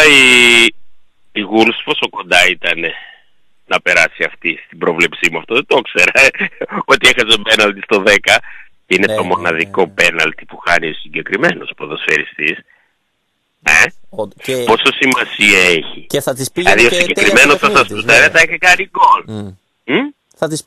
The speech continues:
Speaker 2: και τις
Speaker 1: Θα
Speaker 2: πήγαινε
Speaker 1: έχει κάνει
Speaker 2: τέλεια,
Speaker 1: γκολ.
Speaker 2: δηλαδή,
Speaker 1: Δηλαδή,
Speaker 2: και
Speaker 1: αν το
Speaker 2: ξε-,
Speaker 1: είχε κα-
Speaker 2: ξεκίνησε και πιο δυνατά η Wolves στο μάτς. Δηλαδή, και άμα, αν δεν έβαζε το πέναλτι, ίσως να βάζει και γκολ, αλλά μετά δεν είχε ψυχολογία. Μετά τελείωσε, μόλις έβαζε το πέναλτι.
Speaker 1: Εκτός το, εκτός το μάτς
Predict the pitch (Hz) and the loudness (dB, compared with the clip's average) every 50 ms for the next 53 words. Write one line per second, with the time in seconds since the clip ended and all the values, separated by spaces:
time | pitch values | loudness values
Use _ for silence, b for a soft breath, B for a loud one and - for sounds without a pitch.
0 | - - - - - - 139 127 - - - 233 226 214 196 143 135 127 - 226 | -10 -12 -12 -10 -6 -6 -4 -4 -4 -2 -2 -2 -2 0 0 0 2 2 2 2
1 | 202 165 - 135 131 123 - - - 156 165 160 156 170 170 143 170 160 143 156 | 2 2 2 0 0 2 2 2 4 4 4 4 4 2 0 2 0 0 0 0
2 | 180 185 175 - 160 - 160 - 208 202 175 156 131 117 101 - 110 104 104 107 | 0 -2 -2 -4 -6 -6 -6 -4 -4 -4 -4 -4 -6 -6 -4 -4 -4 -4 -4 -6
3 | 104 101 104 101 104 98 98 101 98 - - - - - - 110 101 101 101 98 | -6 -8 -8 -8 -6 -6 -6 -6 -6 -8 -12 -18 -12 -8 -6 -6 -4 -6 -8 -8
4 | - - _ - 117 113 117 143 - 156 151 147 147 143 143 139 139 127 151 160 | -12 -14 _ -6 -4 -4 -4 -4 -4 -6 -6 -4 -4 -4 -4 -4 -6 -6 -6 -6
5 | 151 147 151 156 156 151 135 131 - 160 160 180 175 170 170 160 - - 160 165 | -6 -6 -6 -6 -6 -6 -6 -6 -6 -4 -4 -4 -4 -6 -6 -8 -8 -6 -6 -4
6 | 165 165 151 151 151 143 151 165 151 123 117 117 120 117 120 - 151 156 151 139 | -4 -6 -6 -8 -8 -6 -4 -4 -2 -2 -4 -6 -6 -8 -8 -6 -6 -6 -6 -8
7 | - b b b b b 139 147 143 127 - - - - 110 104 101 98 92 95 | -12 b b b b b -6 -6 -6 -6 -8 -8 -6 -4 -4 -4 -4 -6 -8 -12
8 | 92 - _ _ _ _ _ - 107 - - 131 113 113 110 110 104 95 - _ | -16 -18 _ _ _ _ _ -10 -6 -4 -4 -4 -4 -4 -4 -6 -6 -8 -10 _
9 | _ - 107 107 101 - 104 98 - - 87 98 127 190 220 220 - - - _ | _ -8 -8 -6 -6 -6 -6 -6 -8 -8 -6 -2 0 0 0 0 -4 -10 -12 _
10 | _ _ - - - - - _ - 160 208 214 - - 139 120 113 107 101 - | _ _ -6 -6 -6 -6 -8 _ -4 -4 -4 -2 -2 0 0 2 2 2 2 2
11 | - | 0